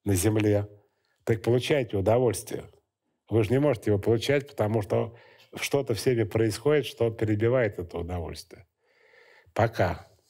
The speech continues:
У меня всё. Землетрясения, авиакатастрофы, крушение поездов, войны, массовые гибели животных.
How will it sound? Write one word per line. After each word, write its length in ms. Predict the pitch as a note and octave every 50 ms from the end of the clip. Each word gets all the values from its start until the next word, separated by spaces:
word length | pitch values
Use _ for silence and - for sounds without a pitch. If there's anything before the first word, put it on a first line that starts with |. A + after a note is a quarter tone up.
| _ _ _ _ _ _ _ _ _ _ _ _ _
У 100 | - G2 F#2+
меня 180 | G2 G2+ G2+
всё. 420 | F#2+ - - G#2+ - - - - - - _ _ _ _ _ _ _ _ _ - - - - - - - - - - - - - - - - - - - - - - - F#2+
Землетрясения, 1200 | F#2 G2 B2+ B2+ C3 C3+ C#3+ C#3 - C3+ C#3 A#2+ - - C3 B2 A#2+ G#2 F#2+ E2+ D#2 D2 C2 B1+ - _ _ _ _ _ _ _ _ _ _ _ - - -
авиакатастрофы, 1400 | A2 A#2 B2+ C3 B2+ C3 B2+ B2+ - A#2+ G2+ - A#2 A2 G2+ - - G#2 G2+ G#2 G2+ F#2 F2+ - - C#2+ - - _ _ -
крушение 600 | - F#2+ F#2+ F2+ F2+ - B2 B2+ A#2+ A#2+ A#2+ A2
поездов, 840 | - - A2+ A2+ G#2+ G#2 F2+ E2+ E2+ G2 G2 F#2+ F2+ D#2 - - _ _ _ _ _ _ _ _ _ _ -
войны, 760 | F2 F2 F#2 G#2+ A#2+ B2+ B2+ A#2 G#2+ F#2 F2 D#2+ D2 C2+ - - _ _ _ _ _ _ _ -
массовые 640 | F#2+ F#2+ A2 B2 B2+ A2 - - A#2 A#2 A#2 A2+
гибели 400 | G2+ G#2 A#2 A2+ A2 A#2 G#2+ A2
животных. 800 | G#2 F#2+ F#2+ G#2+ A2 A2+ A2+ G#2 F#2+ - - D#2 C#2+ - - _